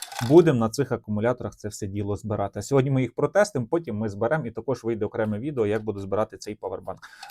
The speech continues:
Ну, корпус дуже маленький, компактний, подивимося, що він видасть, чи буде він видавати сто ватт.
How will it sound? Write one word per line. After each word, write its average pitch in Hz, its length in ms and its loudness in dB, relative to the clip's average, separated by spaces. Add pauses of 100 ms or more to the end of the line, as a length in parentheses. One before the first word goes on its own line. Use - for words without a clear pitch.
Ну, 131 120 2
корпус 170 280 6
дуже 127 240 2
маленький, 117 380 0
компактний, 120 500 0
подивимося, 113 540 0
що 107 120 -4
він 104 140 -2
видасть, 120 340 -2
чи 101 100 -10
буде 104 280 -4
він 104 160 -4
видавати 104 400 -4
сто - 220 -8
ватт. - 160 -6